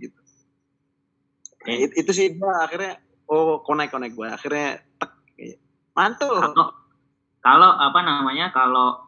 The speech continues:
Speaker 2: statistik ya, memang yang dengan komorbid itu angka kematiannya lebih besar. Dari yang tadinya tujuh sampai sembilan persen itu bisa dua puluh satu persen kalau dia dengan komorbid ya,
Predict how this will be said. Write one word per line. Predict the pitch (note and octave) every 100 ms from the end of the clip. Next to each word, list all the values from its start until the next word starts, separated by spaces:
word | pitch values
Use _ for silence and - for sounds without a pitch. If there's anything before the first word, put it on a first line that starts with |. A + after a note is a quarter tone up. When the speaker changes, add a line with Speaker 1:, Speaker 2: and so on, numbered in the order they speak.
| _
Speaker 2:
statistik | - C#3+ C#3+ D3 - A#2+ A#2 D3 D#3+
ya, | A#2 A2+ C#3 - _ _ _
memang | - B2+ C3 D#3 F#3
yang | F3+ C3+ B2
dengan | B2 C3 B2 A#2+ - _ _
komorbid | C3 C3 A#2 G#2 G#2 G#2+ D3+ - _ _ _ _ -
itu | A2 D3+
angka | B2+ B2 A2+
kematiannya | A#2 A#2+ G#2+ - G#2+ A2+ C3
lebih | A#2+ G#2+ G#2
besar. | - G#2+ G2 - _ _ _ _ _ _
Dari | A2+ C3 E3
yang | D3+
tadinya | C3+ C3+ C3+ C3+
tujuh | B2+ B2 C#3+
sampai | C#3 B2 B2
sembilan | C3 B2+ B2+ C3
persen | B2+ C3+ B2+
itu | C#3 E3+
bisa | - F3+ D3 C#3+
dua | B2+ A2+
puluh | A#2+ B2
satu | A#2+ A#2 A#2 C#3
persen | - - - C#3 B2+ G#2+
kalau | A2 A2 D3+
dia | -
dengan | A#2+ C3 B2
komorbid | B2 B2+ A#2+ B2
ya, | - G2+